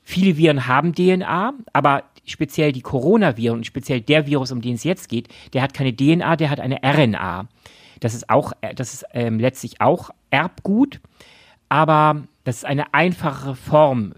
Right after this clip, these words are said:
äh, der D N A. Also D N A, wir Menschen zum Beispiel, haben ja, wir wissen, äh, wir haben, ähm,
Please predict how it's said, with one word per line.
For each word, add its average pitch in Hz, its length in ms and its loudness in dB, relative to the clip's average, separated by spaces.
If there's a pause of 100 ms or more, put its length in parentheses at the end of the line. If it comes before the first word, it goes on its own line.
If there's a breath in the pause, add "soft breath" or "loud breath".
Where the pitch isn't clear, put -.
(220)
äh, 107 160 -2
der 104 140 -4
D 101 160 -6
N 98 80 -6
A. - 60 -10
Also 101 220 -10
D 151 180 2
N 170 80 0
A, 151 200 2
wir 143 120 4
Menschen 165 320 0
zum - 100 -10
Beispiel, 190 320 -2 (280 loud breath)
haben 139 200 0
ja, 127 320 4
wir 120 100 -4
wissen, 175 440 -2
äh, 117 240 0
wir 113 120 -4
haben, 113 380 -2
ähm, 101 380 -6